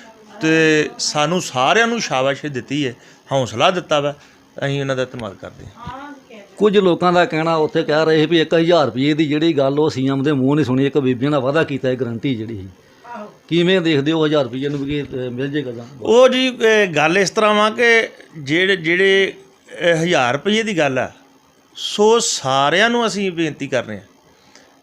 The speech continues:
Speaker 1: ਕਿ ਐਮ ਐਲ ਏ ਦੀ ਇਲੈਕਸ਼ਨ ਤੋਂ ਪਹਿਲੋਂ, ਪਹਿਲੋਂ ਜਿਹੜਾ ਬੀਬੀਆਂ ਦੇ ਅਕਾਊਂਟ 'ਚ ਪਵੇਗਾ, ਜੇ ਨਾ ਪਵੇਗਾ ਤੇ ਅਗਲੀ ਵਾਰ ਨੂੰ ਐਮ ਐਲ ਏ ਦੀ ਵੋਟ ਜਿਹੜੀ ਆ, ਨਹੀਂ ਮੰਗੀ ਜਾਏਗੀ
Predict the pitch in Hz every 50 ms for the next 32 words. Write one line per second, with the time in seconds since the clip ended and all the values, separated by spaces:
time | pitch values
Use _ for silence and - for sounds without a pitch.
0 | _ - - 220 - - 175 185 180 185 202 220 240 262 269 277 269 247 254 233
1 | 208 175 151 - 170 160 147 160 156 151 - 147 147 151 156 139 143 139 131 135
2 | 143 143 139 135 131 135 131 120 123 120 110 117 123 131 135 143 151 160 160 -
3 | 131 117 120 127 135 135 156 - - - - 165 185 208 196 156 113 90 - -
4 | _ _ _ _ - - - - _ - - 147 202 226 226 214 196 190 208 240
5 | 247 254 262 247 247 247 233 226 214 202 202 - - - 208 202 - - - -
6 | 175 165 180 196 208 196 175 160 147 147 147 156 170 185 175 160 147 147 147 151
7 | 151 160 165 165 180 170 135 117 123 117 120 131 143 139 151 143 127 131 135 135
8 | 135 127 123 127 139 151 147 135 131 135 170 226 277 269 240 220 196 175 175 170
9 | 143 143 131 131 113 - -